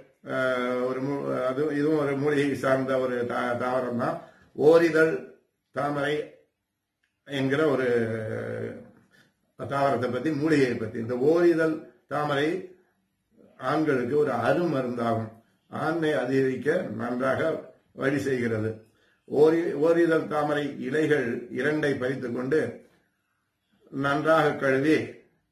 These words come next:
காலையில் சாப்பாட்டுக்கு ஒரு ரெண்டு, மூணு மணி நேரத்துக்கு முன்னாடியா-, ரெண்டு மணி நேரத்துக்கு முன்னாலேயாவது அதை சவைத்து சாப்பிடணும்.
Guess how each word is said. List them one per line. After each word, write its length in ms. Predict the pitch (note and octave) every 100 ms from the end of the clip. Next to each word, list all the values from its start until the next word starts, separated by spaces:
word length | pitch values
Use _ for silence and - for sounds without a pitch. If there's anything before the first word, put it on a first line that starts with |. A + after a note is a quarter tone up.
| _
காலையில் 560 | - B2+ D#3+ D#3+ D#3 A#2+
சாப்பாட்டுக்கு 840 | C#3 C#3 C#3+ C3+ C#3 C#3+ F3 F3+
ஒரு 220 | D3 C3+ C3+
ரெண்டு, 220 | C#3 C#3
மூணு 200 | C#3 C#3
மணி 140 | C3
நேரத்துக்கு 360 | C#3+ C#3+ C#3 C3
முன்னாடியா-, 480 | C3 C3 C3 C3 A#2+
ரெண்டு 260 | D3+ F3+
மணி 140 | F3 E3+
நேரத்துக்கு 340 | D#3+ D#3+ C3+
முன்னாலேயாவது 560 | C3+ C3 B2+ B2 A#2 A2+ - - _ _ _ _ _
அதை 460 | C3 C#3 C3 A#2 - - C3+
சவைத்து 640 | C3 D#3+ F3+ F#3 - F#3 A#3 - - _ _ - - - - _ _ _
சாப்பிடணும். 640 | _ D3 D3+ D3 C3+ D#3